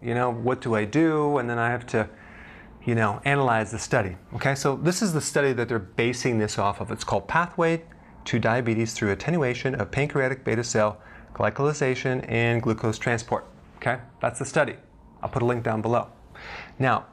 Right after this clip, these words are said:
what I wanted to do before I change all my videos and, you know, tell people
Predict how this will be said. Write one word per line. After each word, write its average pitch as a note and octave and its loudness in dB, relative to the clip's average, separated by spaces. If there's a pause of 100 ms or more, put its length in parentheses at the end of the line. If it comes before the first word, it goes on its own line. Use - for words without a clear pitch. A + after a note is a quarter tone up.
(140)
what C3 2
I E3 6
wanted F#3+ 2
to C3 2
do A2 2
before D3+ 2
I B2 2
change D3 0
all C3+ 4
my D3+ 0
videos B2+ 0
and, A#2+ 0 (840)
you C3 4
know, B2 4
tell D3+ 0
people B2 -2